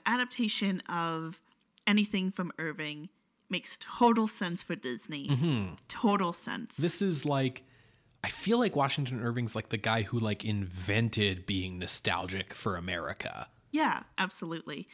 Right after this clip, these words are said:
Speaker 1: I am going to ask you a question, though, Ben.
Speaker 2: Mm-hmm.
Speaker 1: Um, what do the New York Knicks, Gotham, and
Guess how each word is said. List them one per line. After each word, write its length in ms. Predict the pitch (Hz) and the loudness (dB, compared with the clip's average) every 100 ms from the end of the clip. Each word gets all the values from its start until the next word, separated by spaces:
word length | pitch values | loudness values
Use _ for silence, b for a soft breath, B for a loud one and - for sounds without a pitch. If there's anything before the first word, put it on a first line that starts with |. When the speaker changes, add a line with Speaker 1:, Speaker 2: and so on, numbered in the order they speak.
| B B B B | B B B B
Speaker 1:
I 60 | 214 | 2
am 180 | 226 285 | 2 2
going 160 | 302 | 0
to 120 | 226 185 | 0 0
ask 280 | 185 - | 0 -2
you 80 | 180 | -6
a 40 | 160 | -6
question, 460 | - 139 - 151 | -6 -6 -6 -8
though, 160 | - - | -8 -8
Ben. 300 | - 85 - | -8 -6 -4
Speaker 2:
Mm-hmm. 200 | 110 131 180 b b b b b - | -2 -2 -4 b b b b b 2
Speaker 1:
Um, 520 | 196 190 185 180 165 _ 202 | 4 6 4 0 -4 _ -6
what 240 | 254 302 - | -4 -4 0
do 320 | 262 226 196 - - | 2 2 0 -4 -2
the 100 | 185 | 2
New 140 | 185 | 4
York 380 | 214 269 262 - | 4 2 0 0
Knicks, 480 | 175 151 - - - _ _ | 0 0 -4 -10 -10 _ _
Gotham, 580 | 214 220 220 185 160 160 - | 4 4 2 -2 -2 -4 -6
and 320 | 165 156 | -4 -4